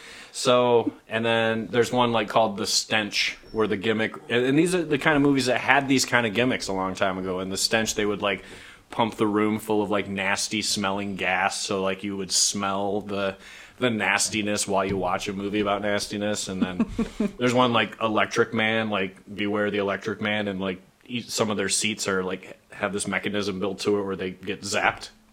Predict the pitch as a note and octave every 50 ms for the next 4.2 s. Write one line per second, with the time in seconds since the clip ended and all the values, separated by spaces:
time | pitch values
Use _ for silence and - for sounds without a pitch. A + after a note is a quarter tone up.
0 | _ - A#2+ A#2 A2 G#2+ G2+ G2+ - - _ - A2 A#2 G#2+ A2+ A2+ A2+ B2 C3
1 | B2 - G#3 G#3 G#3 F#3+ F3+ F3 - - - - - - - - - - - B3
2 | A3+ G3+ - A3 A3+ G#3+ F3+ E3+ F3 C3 G#2+ G2+ - A2 B2 B2 B2+ B2 B2 A#2+
3 | - A2 A#2+ A#2+ A#2+ A#2+ A#2+ A#2+ A#2 A2+ A#2+ A#2+ A#2+ G#2+ B2 A#2+ - - D#3+ E3
4 | C3 F#2+ G#2 G2+